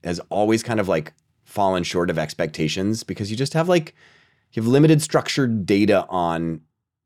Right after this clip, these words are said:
a person, and it's only getting harder to get that structured data. And actually, you're gonna need a lot more, like, ability to process unstructured data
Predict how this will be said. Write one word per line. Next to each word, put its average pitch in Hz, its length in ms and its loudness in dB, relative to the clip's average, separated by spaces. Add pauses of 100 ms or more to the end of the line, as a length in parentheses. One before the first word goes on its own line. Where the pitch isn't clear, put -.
(320)
a 98 80 0
person, 80 760 -4 (100)
and 90 160 0
it's 85 120 -4
only 120 160 6
getting 110 200 2
harder 98 260 0
to 90 80 -2
get 87 160 -2
that 80 140 0
structured 76 400 -6
data. 71 360 -2
And 76 100 -6
actually, 113 340 0
you're 101 120 0
gonna 98 200 -2
need 131 160 2
a 151 40 2
lot 110 240 0
more, 113 240 2
like, 101 320 0
ability 95 340 2
to 87 80 -2
process 87 340 -6
unstructured 82 540 -4
data 76 380 -2